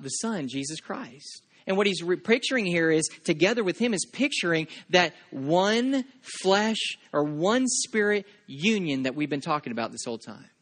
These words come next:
It's the very thing that marriage is supposed to demonstrate and to illustrate.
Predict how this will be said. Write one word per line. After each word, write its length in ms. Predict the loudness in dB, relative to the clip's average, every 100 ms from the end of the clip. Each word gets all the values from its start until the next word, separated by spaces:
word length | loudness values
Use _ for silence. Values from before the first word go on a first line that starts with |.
| _ -20 -10 -2
It's 180 | -2 0
the 80 | 0
very 380 | 2 4 4
thing 300 | 0 0 0
that 120 | 0 0
marriage 420 | 0 2 0 -2
is 120 | -4
supposed 380 | -2 -2 -2 -2
to 100 | -4
demonstrate 760 | 0 0 0 -4 -4 -2 -2
and 100 | -2
to 140 | -2 -2
illustrate. 600 | -4 -4 -8 -14 -20